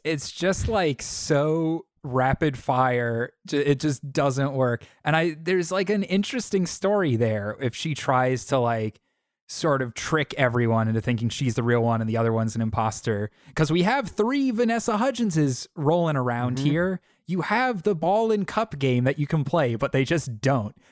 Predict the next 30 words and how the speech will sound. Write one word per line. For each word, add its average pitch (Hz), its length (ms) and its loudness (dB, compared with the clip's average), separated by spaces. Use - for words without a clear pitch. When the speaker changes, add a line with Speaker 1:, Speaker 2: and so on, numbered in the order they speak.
Speaker 1:
They 131 120 2
said, 139 260 0
"Here's 202 260 2
all 170 260 2
the 175 100 0
balls 131 500 0
and 147 120 0
all 151 120 2
the 170 80 0
cups - 340 0
will 139 120 0
stay 143 280 0
over 127 260 0
here." 117 480 2
Speaker 2:
<laughs> - 40 -20
Speaker 1:
So 135 140 2
don't 156 160 2
even 185 180 0
worry 135 320 2
about 104 300 -6
them. 110 140 -2
Speaker 2:
Yeah, 107 240 -4
I 117 80 -4
think - 220 -6
they, 123 340 -6
they 135 240 4
should 147 120 4
have 143 100 2
Speaker 1:
Uh, - 20 -14
Speaker 2:
tenet-, 143 360 0